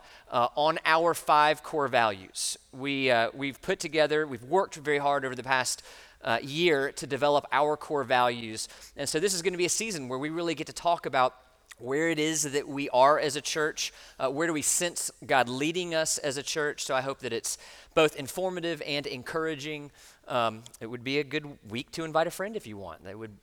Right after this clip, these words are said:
give them a good picture of what we're doing here. Today, though,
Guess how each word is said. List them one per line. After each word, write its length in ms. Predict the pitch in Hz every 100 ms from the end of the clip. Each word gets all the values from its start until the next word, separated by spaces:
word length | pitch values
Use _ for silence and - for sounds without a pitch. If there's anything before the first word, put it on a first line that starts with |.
| -
give 160 | 117
them 120 | 117 123
a 40 |
good 380 | 107 123 135 -
picture 320 | 135 - 156
of 100 | 139
what 220 | 98 127
we're 100 | 160
doing 260 | 156 196 190
here. 260 | 131 87 - - - - - - - -
Today, 320 | 180 180 214
though, 320 | 185 175 208